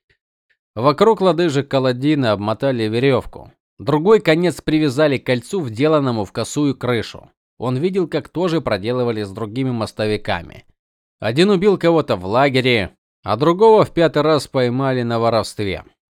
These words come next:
Он висел спиной к стене, лицом на восток.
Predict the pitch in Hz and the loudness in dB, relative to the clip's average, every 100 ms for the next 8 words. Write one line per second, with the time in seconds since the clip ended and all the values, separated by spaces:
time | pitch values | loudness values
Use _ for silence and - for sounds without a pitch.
0 | _ _ _ - 175 208 208 151 180 196 | _ _ _ 0 2 4 2 0 2 0
1 | - 165 165 175 - - 160 170 185 113 | 0 -2 0 0 -2 -2 -2 0 2 0
2 | 85 _ 113 104 139 - 196 170 160 143 | -2 _ -10 -4 -4 0 0 2 2 0
3 | 143 - 170 143 - - _ | -2 -2 0 0 0 -10 _